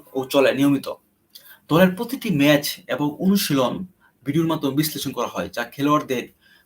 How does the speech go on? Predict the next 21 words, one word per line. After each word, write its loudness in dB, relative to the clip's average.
কৌশল 0
পর্যালোচনা -2
করতে -6
এবং -6
কোথায় -2
উন্নতি -4
করা 0
যায় -4
তা -8
নির্ধারণ 0
করতে -10
সাহায্য -6
করে। -18
অপোনেন্ট 2
দলগুলোর 0
কৌশলগুলিও 0
ভিডিও 2
বিশ্লেষণ -8
করে -8
বোঝা -6
হয়। -12